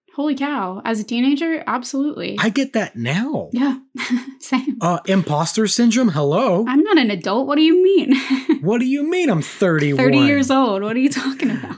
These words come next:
Speaker 2: Why do I always fall for it?
Speaker 1: Why do I always fall for it? <laughs>
Speaker 2: I, every time. My God.
Speaker 1: Oh, man. So you have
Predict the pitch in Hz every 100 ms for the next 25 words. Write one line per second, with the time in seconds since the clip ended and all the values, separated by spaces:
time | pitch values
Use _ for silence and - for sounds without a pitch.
0 | - 165 214 147 127 147 226 240 233 -
1 | 175 156 - - 247 220 302 320 302 196
2 | 185 - - 330 339 330 330 330 330 311
3 | - 220 214 208 92 - - - - -
4 | 135 - - - 147 147 156 110 107 -
5 | - 127 113 107 - - _ _ 247 220
6 | 214 208 202 208 208 _ - 247 208 240
7 | 302 262 262